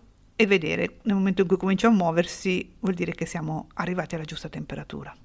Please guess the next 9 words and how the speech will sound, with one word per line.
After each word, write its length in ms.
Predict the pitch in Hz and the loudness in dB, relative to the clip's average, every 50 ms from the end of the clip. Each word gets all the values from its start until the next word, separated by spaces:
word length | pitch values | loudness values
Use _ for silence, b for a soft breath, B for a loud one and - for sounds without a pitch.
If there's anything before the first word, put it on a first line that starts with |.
| - - _ - - - - - _ _ - _ - - - - - - _ _ | -20 -20 _ -20 -20 -20 -20 -20 _ _ -20 _ -20 -20 -20 -20 -20 -20 _ _
Allora, 280 | - 233 226 214 180 165 | 0 2 4 4 4 4
il 60 | 165 | 4
primo 240 | 165 233 233 226 233 | 4 6 6 6 8
dei 100 | 214 220 | 6 6
miei 160 | 190 185 185 | 4 4 2
segreti 480 | - - 247 208 196 196 226 - - 202 | 2 2 4 4 4 4 4 2 2 4
è 220 | 170 175 - - | 4 4 2 2
il 160 | - 214 214 196 | 2 4 4 6
rosmarino. 720 | 202 220 208 - - 190 185 165 151 139 151 151 143 - | 6 4 2 2 2 0 0 0 -2 -6 -6 -8 -8 -10